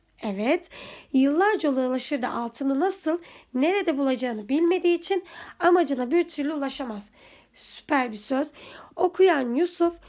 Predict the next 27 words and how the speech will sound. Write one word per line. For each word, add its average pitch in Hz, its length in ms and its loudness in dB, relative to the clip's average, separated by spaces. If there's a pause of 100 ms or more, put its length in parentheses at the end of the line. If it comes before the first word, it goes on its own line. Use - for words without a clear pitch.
(300)
gününü 349 400 4
verimli 311 440 0
çalışmak 240 540 -8 (160)
için 311 500 -2 (340)
günlük 370 540 2
plan 302 420 0
yapıyor. 254 440 -2 (560)
Yaptığı 415 420 0
plan 330 220 2
yukarıdaki 302 600 0
gibi. 269 220 -2 (720)
Diyor 427 220 2
ki 220 320 -8
Yusuf 294 460 -6
günlük 294 360 -2
planını 247 500 -4
dairesel 254 540 0
grafiğine 269 380 0
aktardığında 240 760 -6 (560)
ders 392 340 0
bölümüne 285 320 0
ait 247 300 -2 (140)
derece 339 500 0 (300)
oyun 359 400 2
bölümüne 254 300 0
ait 240 240 -4
dereceden 330 520 -2